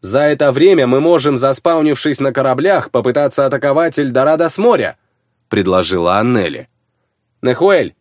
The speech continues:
такое возможно? Вы должны хорошо знать пролив между Испаньолой и островом.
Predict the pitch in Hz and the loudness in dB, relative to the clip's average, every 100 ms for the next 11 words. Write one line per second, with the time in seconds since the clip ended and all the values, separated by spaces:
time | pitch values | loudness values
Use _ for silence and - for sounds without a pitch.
0 | - 139 - 147 147 147 226 262 165 87 | -6 -4 0 2 2 0 2 0 0 -8
1 | - _ _ - 131 139 143 135 156 147 | -12 _ _ -4 0 2 2 2 0 0
2 | 143 147 - 220 139 139 - 143 123 143 | -2 0 0 -2 0 -2 -2 -2 -2 -2
3 | 120 127 120 120 123 - 131 123 120 190 | -2 0 0 0 -2 0 -2 -2 0 2
4 | 180 185 208 151 - 104 76 | 4 4 4 2 -2 -4 -4